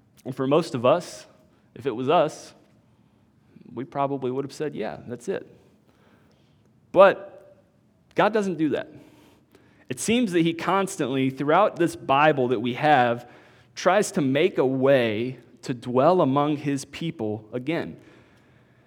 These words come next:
And in this Genesis chapter three narrative, he makes a bizarre promise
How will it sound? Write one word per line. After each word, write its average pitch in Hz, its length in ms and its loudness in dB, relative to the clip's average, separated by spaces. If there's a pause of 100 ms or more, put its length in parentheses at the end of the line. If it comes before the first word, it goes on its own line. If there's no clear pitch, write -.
(640)
And 143 100 2
in 196 120 6
this 180 180 2
Genesis 165 380 0
chapter 165 320 0
three 170 260 -2
narrative, 156 420 4
he 160 80 2
makes 185 380 0
a 135 180 2
bizarre 143 720 2
promise 139 840 -2